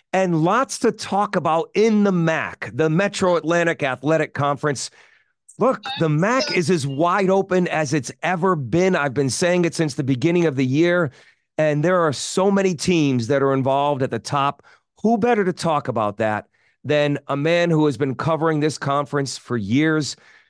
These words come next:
Uh, I've been on this path of sports broadcasting and going to games for years. And the great part about going to games in person is you get to meet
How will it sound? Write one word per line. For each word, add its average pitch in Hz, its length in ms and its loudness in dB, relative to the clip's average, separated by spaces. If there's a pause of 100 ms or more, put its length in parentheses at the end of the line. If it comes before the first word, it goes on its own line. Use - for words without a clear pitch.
(240)
Uh, 113 380 -4
I've 165 220 -2
been 175 140 0
on 170 220 2
this - 480 -2 (160)
path 151 420 -4
of 113 280 -2 (300)
sports - 520 -2
broadcasting 143 960 -2
and 98 200 -2
going 151 280 0
to 135 60 -2
games 135 460 0
for 120 140 -4
years. 127 440 0
And 107 200 -2 (380)
the 135 80 -2
great 127 560 -4
part 156 260 -2
about 131 300 -2
going 131 240 0
to 123 80 -2
games 120 400 0
in 107 140 -2
person 104 580 -4 (100)
is 110 360 -2 (360)
you 117 160 -2
get 139 520 -4
to 143 120 -2
meet 123 460 2